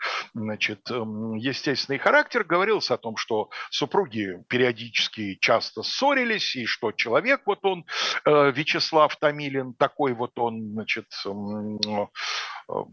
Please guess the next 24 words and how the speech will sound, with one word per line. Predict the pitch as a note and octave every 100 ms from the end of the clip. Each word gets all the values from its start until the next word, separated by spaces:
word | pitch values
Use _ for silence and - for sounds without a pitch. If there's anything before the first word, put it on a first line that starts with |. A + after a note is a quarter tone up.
| - - - -
подозрительный. | F3+ F#3 F3 E3+ D3 - C3 B2+ A#2
В | C3+
общем, | C#4 - F#3
одним | C#3+ C#3+ D#3+
словом, | - B3 D#4 D4+ C#4 -
у | E3+ C#3+
следственных | - C#3 - - - C#3+
органов, | C#3+ C#3+ C3+ - -
э, | D3+
возникают, | C#3 B2+ A#2+ A#2+ B2 D3+ A2 A2+ A2+ -
а, | C3+ B2+ A#2+ A2 G2+ G#2+ A#2 -
основания | C#3+ - - D#3 C4+ C4+ F#3+
для | C3 F#3
того, | - A2+ -
чтобы | - - C3 C#3+ - - - -
рассмотреть | C#3 - C#3 - F3 -
вопрос | A#2 A2 D3 - C#3
о | C3 A#2
возбуждении | B2 G#2 A2+ G#2 A#2 B2 A#2
уголовного | G2+ A2+ A2+ A2 G#2 G#2 F#2+
дела. | F#2+ F2+ - - -
Уголовное | A3 D4 B3+ D3+ C3
дело | B2+ A#2 A2+
возбуждают, | A#2+ G#2+ C3 - B3 C#4 C#4